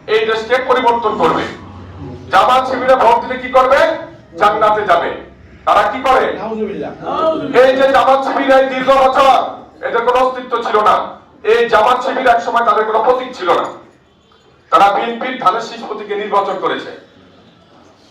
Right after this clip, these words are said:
Speaker 1: এই বিভিন্ন, এই যে এই গণতান্ত্রিক আন্দোলনে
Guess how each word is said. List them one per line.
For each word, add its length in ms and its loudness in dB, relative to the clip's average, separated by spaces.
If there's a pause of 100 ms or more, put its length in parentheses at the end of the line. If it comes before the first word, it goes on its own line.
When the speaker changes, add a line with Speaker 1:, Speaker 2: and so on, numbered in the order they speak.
(200)
Speaker 1:
এই 180 6 (100)
বিভিন্ন, 300 2 (160)
এই 100 0
যে 80 6 (520)
এই 160 2
গণতান্ত্রিক 600 2
আন্দোলনে 280 4